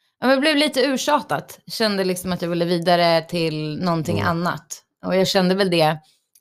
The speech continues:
Speaker 1: började känna det li-, tre år tidigare. Eh,
Speaker 2: Okej.
Speaker 1: hur många strängar på mig, <laughs> så att
Speaker 2: <laughs>
Speaker 1: jag kände, nu är det dags, liksom, att, att
Speaker 2: Nu är det
Speaker 1: bege
Speaker 2: klart.
Speaker 1: sig.
Speaker 2: Men
Speaker 1: Nej,
Speaker 2: av dem,
Speaker 1: men, ja.
Speaker 2: eh,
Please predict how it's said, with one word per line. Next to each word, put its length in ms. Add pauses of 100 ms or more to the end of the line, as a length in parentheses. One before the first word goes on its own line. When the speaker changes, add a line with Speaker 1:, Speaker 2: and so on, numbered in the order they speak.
(100)
Speaker 1:
började 540
känna 360
det 260 (360)
li-, 180 (100)
tre 200
år 240
tidigare. 640 (840)
Eh, 360
Speaker 2:
Okej. 540 (580)
Speaker 1:
hur 140
många 500
strängar 420
på 140
mig, 460
<laughs> 100
så 140
att 100 (1000)
Speaker 2:
<laughs> 0
Speaker 1:
jag 360
kände, 280
nu 160
är 40
det 100
dags, 360
liksom, 360
att, 200 (160)
att 100 (120)
Speaker 2:
Nu 60
är 40
det 60
Speaker 1:
bege 240
Speaker 2:
klart. 120
Speaker 1:
sig. 260 (220)
Speaker 2:
Men 140
Speaker 1:
Nej, 100
Speaker 2:
av 180
dem, 180
Speaker 1:
men, 280
ja. 60 (100)
Speaker 2:
eh, 160